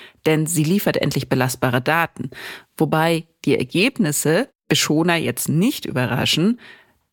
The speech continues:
Die psychische Belastung in den Berufen des Gesundheitswesens ist hoch, sagte sie, das wissen wir, dass sie zunimmt, auch.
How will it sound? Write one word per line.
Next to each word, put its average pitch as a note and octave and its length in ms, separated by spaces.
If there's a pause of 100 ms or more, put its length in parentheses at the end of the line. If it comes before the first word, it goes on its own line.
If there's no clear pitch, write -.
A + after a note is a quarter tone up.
Die D#3+ 60
psychische E3 480
Belastung D#3 480
in C#3 80
den C3+ 120
Berufen C#3 280
des C3+ 140
Gesundheitswesens C#3 1040
ist - 360
hoch, A3 440 (220)
sagte F3 380
sie, F3+ 180
das B2+ 200
wissen D#3 240
wir, D#3+ 260 (540)
dass D#3 140
sie B2+ 80
zunimmt, C3 520 (300)
auch. - 380